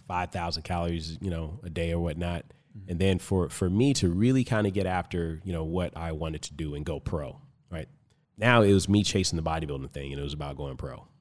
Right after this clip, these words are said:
Speaker 1: 'cause I, I saw I had an opportunity of doing that. Um, it became everything about that. So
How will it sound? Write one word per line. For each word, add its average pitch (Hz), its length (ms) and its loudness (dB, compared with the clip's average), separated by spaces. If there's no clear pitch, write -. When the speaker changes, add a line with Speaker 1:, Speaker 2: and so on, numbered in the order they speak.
Speaker 1:
'cause 76 140 -4
I, 71 220 -6
I - 60 -8
saw 76 200 -2
I 71 40 -8
had 76 140 -6
an 143 100 -8
opportunity 139 460 -8
of 127 60 -12
doing 131 220 -10
that. 135 180 -16
Um, 76 580 -2
it 107 60 2
became 82 300 -2
everything 80 300 -4
about 73 220 -10
that. - 220 -12
So 95 380 8